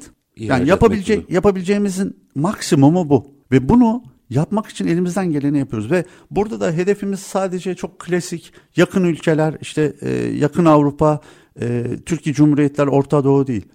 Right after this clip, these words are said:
Speaker 2: Dünyanın her yeri.
Speaker 1: Şimdi siz bu bakış açısını sergiliyorsunuz. Bu önemli bir şey. Ee,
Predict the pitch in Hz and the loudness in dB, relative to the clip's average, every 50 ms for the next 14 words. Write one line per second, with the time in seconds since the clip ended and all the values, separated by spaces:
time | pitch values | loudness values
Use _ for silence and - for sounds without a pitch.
0 | _ - 160 180 175 180 180 175 165 160 151 123 104 90 85 - - - - _ | _ 0 2 4 4 4 4 6 6 6 6 4 2 -2 -2 -4 -10 -18 -20 _
1 | _ - - 190 196 - - 156 131 104 110 117 117 117 113 - - - - - | _ -12 -10 -10 -10 -8 -8 -8 -6 -6 -4 -4 -4 -4 -4 -6 -10 -12 -12 -12
2 | - - 104 101 95 - - 98 90 90 85 87 92 107 104 85 - - 78 73 | -14 -10 -8 -8 -8 -6 -6 -4 -4 -4 -6 -6 -4 -4 -4 -4 -6 -10 -12 -12
3 | 69 80 90 90 87 85 90 90 90 95 98 92 80 - - - 73 - _ _ | -8 -6 -4 -4 -2 -4 -4 -4 -4 -4 -6 -6 -8 -10 -14 -18 -20 -20 _ _
4 | _ _ _ _ _ _ _ _ _ _ _ _ _ _ 85 82 80 80 78 | _ _ _ _ _ _ _ _ _ _ _ _ _ _ -10 -8 -8 -8 -8